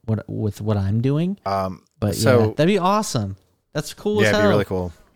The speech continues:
Speaker 2: Yeah,
Speaker 1: You get to
Speaker 2: we're
Speaker 1: play with the
Speaker 2: closer,
Speaker 1: gear.
Speaker 2: dude. We could, we could, we could do stuff together.
Speaker 1: Yeah,
Speaker 2: Uh,
Speaker 1: yeah, okay. I'm pretty much
Speaker 2: um,
Speaker 1: stuck down here, dude. I don't think I can
Speaker 2: yeah.
Speaker 1: move.
Speaker 2: Yeah. I think what, what, you know, I, I'm mostly working on is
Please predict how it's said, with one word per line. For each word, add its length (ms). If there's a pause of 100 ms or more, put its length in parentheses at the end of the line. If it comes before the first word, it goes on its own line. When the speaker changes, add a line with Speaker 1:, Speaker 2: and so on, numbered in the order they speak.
(240)
Speaker 2:
Yeah, 140
Speaker 1:
You 140
get 0
to 80
Speaker 2:
we're 0
Speaker 1:
play 140
with 60
the 60
Speaker 2:
closer, 220
Speaker 1:
gear. 260
Speaker 2:
dude. 60
We 80
could, 120
we 120
could, 160
we 80
could 80
do 100
stuff 160
together. 400
Speaker 1:
Yeah, 300 (180)
Speaker 2:
Uh, 260
Speaker 1:
yeah, 260
okay. 360 (680)
I'm 80
pretty 140
much 120
Speaker 2:
um, 160
Speaker 1:
stuck 220
down 240
here, 160
dude. 280 (240)
I 60
don't 100
think 140
I 80
can 140 (100)
Speaker 2:
yeah. 60
Speaker 1:
move. 240 (760)
Speaker 2:
Yeah. 340 (720)
I 140
think 180
what, 300
what, 280
you 140
know, 220
I, 420
I'm 80
mostly 320
working 340
on 200
is 240